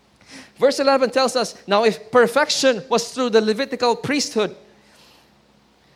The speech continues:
for on the basis of it, the people received the law." You see, when, when God established the priesthood in the time of Moses, there was that in,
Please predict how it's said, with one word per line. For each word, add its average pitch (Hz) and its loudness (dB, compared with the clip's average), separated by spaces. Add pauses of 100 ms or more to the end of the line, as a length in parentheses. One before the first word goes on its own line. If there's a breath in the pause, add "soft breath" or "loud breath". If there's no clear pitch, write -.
for 220 2
on 226 4
the 220 2
basis 240 0
of 240 0
it, 226 0
the 180 -2
people 220 -2
received 190 -4
the 190 2
law." 165 -2 (1400 soft breath)
You 208 -8
see, 254 -4
when, 196 -2
when 196 0
God 262 4
established 233 -2
the 208 0
priesthood 247 -2
in 202 -8
the 202 -4
time 233 0
of 226 -8
Moses, 214 -4 (760 soft breath)
there 247 6
was 247 2
that 226 0
in, 208 -4